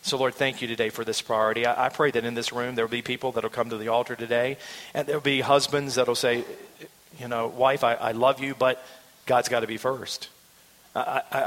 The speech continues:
I pray that there'll be spouses, who, who, wives that will respond, and, and they'll, she'll say to her husband, "I love you, but God's gotta be first, and I'm taking second place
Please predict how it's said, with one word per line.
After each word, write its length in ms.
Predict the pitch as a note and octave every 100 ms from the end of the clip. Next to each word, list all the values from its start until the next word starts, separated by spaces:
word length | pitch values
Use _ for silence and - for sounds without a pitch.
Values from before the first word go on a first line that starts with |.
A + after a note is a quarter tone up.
| C3+
I 20 |
pray 220 | D3 C3+
that 120 | C#3
there'll 120 | C3+ B2+
be 220 | C3 B2+
spouses, 680 | - C#3 C3 C3 A#2 A2
who, 100 | -
who, 720 | A2 A2 A#2 D3 B2 B2 B2 - A#2+
wives 340 | A#2 A#2+ B2
that 100 | C3+
will 120 | B2 B2
respond, 580 | A2+ - A2 G#2 G#2
and, 160 | G#2+ A2
and 220 | - A#2
they'll, 180 | A2 B2
she'll 640 | - - - - - C3+ A#2+
say 180 | B2+
to 80 | B2+
her 120 | B2
husband, 340 | A#2+ C3+ G2+ F#2+ - - - -
"I 100 | B2
love 260 | B2+ C#3+ C#3+
you, 160 | C#3+
but 240 | C3+ A#2+ -
God's 240 | B2+ C3
gotta 180 | B2 A#2
be 120 | A#2+
first, 500 | - C#3 A#2 - - - -
and 160 | A#2+ A#2
I'm 220 | B2 B2+
taking 460 | - C3+ - B2+ A#2
second 400 | - B2+ C3+ -
place 480 | C3+ C3 A#2 -